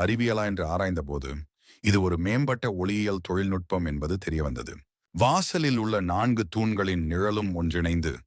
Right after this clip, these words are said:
ஒரே நிழலாக தெரியும் வகையில் மிக துல்லியமாக இது வடிவமைக்கப்பட்டுள்ளது. மின்சாரமே இல்லாத காலத்தில் ஒளியை வளைத்து விளையாடிய நம் முன்னோர்களின் அறிவை கண்டு இன்றைய இன்ஜினியர்களே வியக்கிறார்கள். சாயா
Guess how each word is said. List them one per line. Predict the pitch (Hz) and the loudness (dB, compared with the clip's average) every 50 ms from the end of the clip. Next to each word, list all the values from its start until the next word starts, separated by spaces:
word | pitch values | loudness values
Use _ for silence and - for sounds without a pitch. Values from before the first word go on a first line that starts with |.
| _ _ _ _ _ _ _ _ _ _ - | _ _ _ _ _ _ _ _ _ _ 2
ஒரே | - 214 131 147 170 175 | 4 6 6 6 6 4
நிழலாக | 156 123 113 117 120 120 113 113 110 104 117 104 - - | 4 2 2 2 2 2 2 0 0 0 -2 -4 -2 -4
தெரியும் | 107 104 110 113 110 101 90 | -2 0 2 2 0 0 0
வகையில் | 90 90 98 95 92 90 82 | 0 0 2 0 0 0 0
மிக | 78 85 101 104 143 131 - - | 0 0 2 2 2 0 0 -2
துல்லியமாக | - 117 110 113 107 98 90 82 80 78 78 85 80 76 - - | 0 2 2 2 2 0 0 0 -2 0 0 -2 -2 -4 -4 -2
இது | 90 82 90 | 0 0 0
வடிவமைக்கப்பட்டுள்ளது. | 76 80 82 90 95 90 85 85 80 - 87 78 - 76 - 82 78 73 67 65 65 - - _ _ _ _ _ _ | 0 0 0 2 2 0 0 -2 -2 -4 -4 -4 -4 -4 -4 -4 -4 -4 -4 -6 -8 -10 -10 _ _ _ _ _ _
மின்சாரமே | 90 98 120 143 143 - 170 156 151 147 147 143 135 | 2 4 4 4 4 2 0 0 2 0 0 0 0
இல்லாத | 120 113 123 123 120 123 | 0 0 0 0 -2 -2
காலத்தில் | 110 - 104 110 120 110 - 127 127 123 120 117 _ _ _ - 85 87 | -2 -2 0 0 0 -2 -2 -2 -2 -2 -4 -8 _ _ _ -4 0 2
ஒளியை | 98 110 123 120 104 | 4 4 4 2 2
வளைத்து | 87 90 92 110 117 98 - 123 95 | 2 0 0 0 -2 -2 -4 -4 -2
விளையாடிய | 85 87 98 104 104 104 107 113 113 104 | 0 0 0 0 0 0 0 0 0 0
நம் | 95 90 90 82 | 0 0 0 0
முன்னோர்களின் | 78 87 101 113 127 127 120 104 113 110 107 98 - 82 | 0 0 0 2 2 2 0 0 -2 -2 -2 -4 -4 -4
அறிவை | 87 104 117 113 104 92 | -2 0 0 0 -2 -2
கண்டு | - - 92 95 87 92 85 76 80 _ _ _ _ _ _ | -2 -2 -2 0 0 0 0 -2 -4 _ _ _ _ _ _
இன்றைய | 95 104 117 110 117 110 98 90 85 | 4 4 4 4 2 2 2 2 2
இன்ஜினியர்களே | 90 87 95 120 120 113 104 92 95 95 95 98 85 | 2 2 2 2 2 0 0 0 0 0 0 0 0
வியக்கிறார்கள். | 87 87 85 80 85 76 71 69 65 73 69 - _ _ _ _ _ - | -2 -2 -2 -2 -4 -4 -4 -6 -6 -8 -10 -12 _ _ _ _ _ -8
சாயா | - - 107 110 120 131 135 127 | -2 0 2 2 2 2 2 2